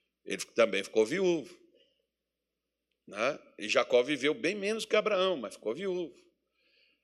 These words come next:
Acho que ele perturbou tanto a vida com as mulheres, né, que resolveram também viver mais. Mas deixa pra lá. Vamos pular essa parte, né? Não, brincadeira.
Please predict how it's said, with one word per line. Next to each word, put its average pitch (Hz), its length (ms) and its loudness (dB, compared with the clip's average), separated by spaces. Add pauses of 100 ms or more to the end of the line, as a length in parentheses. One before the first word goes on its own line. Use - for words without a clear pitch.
(120)
Acho - 160 -6
que - 80 -8
ele - 80 -6
perturbou 135 460 -6
tanto 147 300 -6
a 113 80 -2
vida 107 280 -6
com 104 100 -4
as 98 80 -2
mulheres, 104 340 -2
né, 113 120 -6
que 113 120 -12
resolveram 107 520 -8
também 101 420 -10 (400)
viver 87 320 -10
mais. 80 220 -10 (420)
Mas 170 160 -2
deixa 139 200 -2
pra 95 160 -2
lá. 71 120 -10 (400)
Vamos 156 140 -4
pular 156 180 4
essa 120 160 2
parte, 92 280 -8
né? 127 100 -2
Não, 110 100 0
brincadeira. 123 540 -4